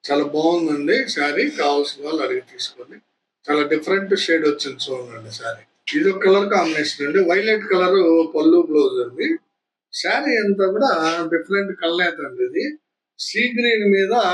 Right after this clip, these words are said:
ప్యారెట్ గ్రీన్ కల్నేత అండి. సీ గ్రీన్ with ప్యారెట్ గ్రీన్ కల్నేత. చాలా డిఫరెంట్ గ్రీన్ వచ్చింది చూడండి. వైలెట్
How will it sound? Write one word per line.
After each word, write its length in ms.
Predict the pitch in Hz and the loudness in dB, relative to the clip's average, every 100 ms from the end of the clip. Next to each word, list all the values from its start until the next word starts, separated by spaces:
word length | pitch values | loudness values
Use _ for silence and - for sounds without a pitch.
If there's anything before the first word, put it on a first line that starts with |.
| 190 - | 0 0
ప్యారెట్ 400 | 170 185 190 190 | -2 0 -2 -4
గ్రీన్ 340 | 165 160 160 | -2 -2 -2
కల్నేత 400 | - 147 147 135 | -6 -4 -4 -4
అండి. 440 | - _ _ - 302 _ _ _ _ | -10 _ _ -20 -20 _ _ _ _
సీ 320 | - 185 202 | -4 -2 0
గ్రీన్ 360 | 190 196 185 175 | 2 2 2 0
with 240 | 175 190 | 0 -2
ప్యారెట్ 380 | 151 156 156 151 | 0 -2 -2 -4
గ్రీన్ 300 | 143 143 139 | -6 -8 -10
కల్నేత. 520 | - 139 139 139 196 196 | -12 -8 -8 -4 -6 -4
చాలా 160 | 151 147 | -2 -2
డిఫరెంట్ 480 | 147 - 180 185 185 | -4 -4 -4 -2 -2
గ్రీన్ 340 | 151 151 147 | 0 0 0
వచ్చింది 420 | 147 - - - | -4 -8 -14 -6
చూడండి. 460 | 143 135 143 262 349 - _ _ _ _ 147 | -6 -6 -4 -4 -4 -12 _ _ _ _ -2
వైలెట్ 320 | 170 190 190 | 2 2 0